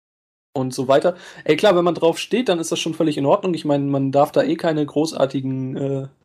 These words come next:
humoristischen Ergüsse jetzt erwarten. Das wird wahrscheinlich auch keiner. Äh, aber wenn man sich halt darauf einigen kann, ist das halt auch ganz nett. Ja, also sonst ist es spielerisch halt völlig in Ordnung, wenn man sich halt auch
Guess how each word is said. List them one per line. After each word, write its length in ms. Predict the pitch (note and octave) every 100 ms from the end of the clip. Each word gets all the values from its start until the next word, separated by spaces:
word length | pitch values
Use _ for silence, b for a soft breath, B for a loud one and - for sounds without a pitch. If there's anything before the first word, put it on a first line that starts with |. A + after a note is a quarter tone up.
| _ _
humoristischen 540 | D#3 D#3 F3 F#3+ E3 D#3
Ergüsse 320 | C3 E3+ A#3
jetzt 180 | G3+ F#3+
erwarten. 340 | D#3 E3 F3
Das 140 | C3+ C#3+
wird 140 | E3+
wahrscheinlich 340 | C#3+ D3+ C3 C#3
auch 120 | C3+
keiner. 440 | C#3+ C3+ D#3 G3+ - _ -
Äh, 220 | E3 E3+
aber 180 | E3 D#3+
wenn 100 | G3
man 120 | F3+
sich 120 | E3
halt 140 | F3 D#3+
darauf 240 | F#3+ F#3+
einigen 220 | D#3 E3+
kann, 140 | D#3 D3+
ist 120 | D3
das 100 | C3+
halt 120 | C3
auch 280 | C#3 C#3+ - -
ganz 300 | C3 C#3 -
nett. 340 | B2+ A#2+ - _ _ _ _ -
Ja, 220 | C3 D#3+
also 160 | D3+
sonst 220 | C#3+ E3+ E3+
ist 60 |
es 80 | E3
spielerisch 400 | - F3+ E3 D#3+
halt 140 | D3
völlig 180 | D3 D3
in 100 | C#3+
Ordnung, 280 | D#3 G3 D#3+
wenn 80 | C#3+
man 100 | C#3+
sich 160 | B2+
halt 140 | C#3 B2+
auch 240 | C3 -